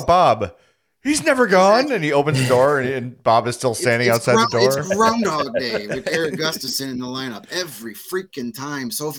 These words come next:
Speaker 1: A-, Alex Vlasic is not N H L ready, what the hell is he doing here?
Speaker 2: So that's the
Speaker 1: I mean
Speaker 2: question. So do you, n-, 'cause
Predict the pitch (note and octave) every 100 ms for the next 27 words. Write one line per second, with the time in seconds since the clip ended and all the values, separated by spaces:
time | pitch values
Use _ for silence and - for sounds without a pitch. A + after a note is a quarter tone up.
0 | - G#3 - E3 G3 A3 G#3+ E3 E3+ D#3+
1 | D#3+ B2 A#2+ C#3 D3 D#3 - - _ _
2 | _ _ _ _ C3+ D3 D3+ D3 C3+ A#2
3 | A2 A2 A2+ _ _ _ _ _ _ _
4 | _ _ _ _ _ - D3 E3 E3+ E3
5 | E3+ D#3+ D#3+ E3 A#2+ G#2+ - - G3 G#3
6 | G#3 G3+ F3+ C3+ B2 B2 C3+ C3+ - -
7 | - D3 E3 D#3+ D#3+ D#3 D3 C#3 C3+ _
8 | _ _ _ _ _ _ - C3+ - D#3
9 | A2+